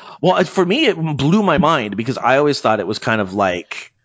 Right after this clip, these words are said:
younger kids were, you know, the kids that were reading it when they were actually the same age as Harry Potter.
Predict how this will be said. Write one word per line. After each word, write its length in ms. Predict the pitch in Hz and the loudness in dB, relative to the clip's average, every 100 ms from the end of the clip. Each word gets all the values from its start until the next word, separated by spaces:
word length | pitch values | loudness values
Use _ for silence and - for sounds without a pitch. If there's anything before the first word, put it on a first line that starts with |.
| _ _ _ _ _ | _ _ _ _ _
younger 460 | 120 120 127 120 107 | -2 -2 0 0 -2
kids 760 | - 98 85 90 - - - _ - - | 0 0 0 -6 -8 -8 -12 _ -20 -16
were, 640 | 104 98 95 92 90 78 - - _ 104 | -6 -2 0 0 -2 -4 -8 -20 _ -4
you 120 | 117 | 0
know, 100 | 98 | 2
the 100 | 101 | 2
kids 240 | 170 135 113 | 0 0 0
that 140 | 110 | 0
were 100 | 120 | 0
reading 340 | 107 120 117 | 2 2 2
it 140 | 113 104 | 0 0
when 240 | 117 113 110 | 0 2 2
they 160 | 107 | 2
were 180 | 98 101 | 4 2
actually 360 | 92 - 104 98 | 0 -2 -2 -2
the 80 | |
same 220 | 98 92 98 | 0 -2 -2
age 200 | 95 95 | -2 -2
as 100 | 95 | 0
Harry 220 | 90 92 | 0 0
Potter. 420 | 92 92 123 | 0 2 0